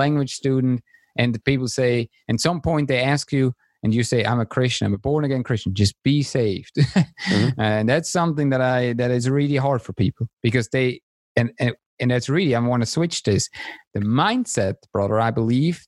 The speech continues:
Speaker 1: most missionaries' mindset when they're getting on the field is wrong. Would you
Speaker 2: Yeah,
Speaker 1: agree
Speaker 2: to
Speaker 1: with that?
Speaker 2: go-,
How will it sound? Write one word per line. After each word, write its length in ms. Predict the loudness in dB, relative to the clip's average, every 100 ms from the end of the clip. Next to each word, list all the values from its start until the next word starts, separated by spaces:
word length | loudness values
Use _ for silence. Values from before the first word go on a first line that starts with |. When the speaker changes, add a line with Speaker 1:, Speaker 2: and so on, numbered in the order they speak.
| -10
Speaker 1:
most 520 | -4 -2 -2 -4 -2
missionaries' 460 | -2 0 0 0 0
mindset 500 | 2 0 0 -2 0
when 220 | 0 0
they're 100 | 0 0
getting 180 | 0 0
on 100 | -2
the 80 | -2
field 240 | -2 -2
is 120 | -2
wrong. 340 | 0 0 -2 -6 _ _ _ _ _ _ -10 -8 -8 -4
Would 100 | 0
you 60 |
Speaker 2:
Yeah, 60 | 2
Speaker 1:
agree 160 | 4 2
Speaker 2:
to 80 |
Speaker 1:
with 80 | 0 -2
that? 80 |
Speaker 2:
go-, 60 | -14